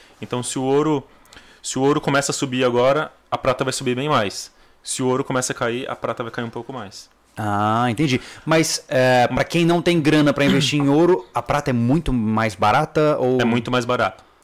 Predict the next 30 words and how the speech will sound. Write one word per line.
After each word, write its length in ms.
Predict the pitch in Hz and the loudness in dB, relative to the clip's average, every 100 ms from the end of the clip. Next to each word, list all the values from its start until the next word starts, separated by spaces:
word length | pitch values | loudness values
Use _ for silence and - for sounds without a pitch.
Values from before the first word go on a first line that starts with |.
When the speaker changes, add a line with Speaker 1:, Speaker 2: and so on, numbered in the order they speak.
| - | -4
Speaker 2:
Estamos 200 | 123 131 | 0 0
Speaker 1:
Isso, 100 | 143 | 2
Speaker 2:
falando 160 | 135 | 2
de 60 | 117 | 0
que 100 | - | -4
diferença? 400 | - 127 107 135 | -2 0 0 -2
Speaker 1:
isso, 240 | 127 147 - | -4 -6 -6
isso, 260 | 135 - 135 120 | -6 -6 -6 -4
é, 400 | 117 113 110 - - | -2 0 -2 -4 -6
em 120 | 135 | 0
dólar, 520 | 127 139 151 151 147 - _ _ _ - | 4 4 4 0 -4 -10 _ _ _ -8
em 80 | |
dólar 260 | 120 123 135 | 0 0 0
dá 80 | 123 | 0
mais 180 | 123 120 | -2 -2
ou 40 | |
menos 180 | 120 123 | -4 -4
setenta 360 | - - 131 139 | -6 -8 -6 -4
vezes 440 | 113 110 107 - - | -4 -4 -8 -12 -14
a 60 | |
diferença. 520 | 110 - 107 98 - - _ _ _ | -8 -6 -6 -8 -16 -20 _ _ _
Speaker 2:
Ô, 80 | 180 | 4
louco! 380 | 202 175 190 127 | 6 4 2 -2
Speaker 1:
É, 120 | 104 - | -2 -4
em 80 | 120 | -4
reais 520 | 131 127 117 127 127 | -2 0 2 0 -2
dá, 200 | 120 120 110 | -4 -4 -2
dá 140 | 120 | -2
mais, 360 | 120 113 117 - | 0 -2 -4 -8
porque, 640 | 120 - 120 117 113 | -12 -4 -2 -2 -4